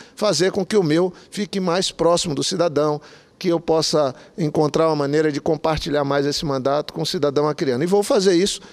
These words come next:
através desses conselhos do mandato. É, todo ano eu faço uma revista que, que reproduzo toda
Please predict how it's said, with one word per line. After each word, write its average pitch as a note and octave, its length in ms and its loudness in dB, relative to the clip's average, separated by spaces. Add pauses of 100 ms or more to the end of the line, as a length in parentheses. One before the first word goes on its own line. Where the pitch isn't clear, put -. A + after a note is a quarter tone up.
(140)
através E3+ 400 2
desses F3 300 0
conselhos E3+ 500 0
do E3+ 80 -2
mandato. D#3 480 0 (720)
É, C3+ 460 2 (100)
todo F3 340 4
ano D#3 320 4
eu C#3+ 80 4
faço D3 380 -2
uma C#3 100 -2
revista C#3+ 640 -2 (440)
que, C3 800 -2
que - 80 -8
reproduzo C#3+ 800 0 (920)
toda D#3 600 2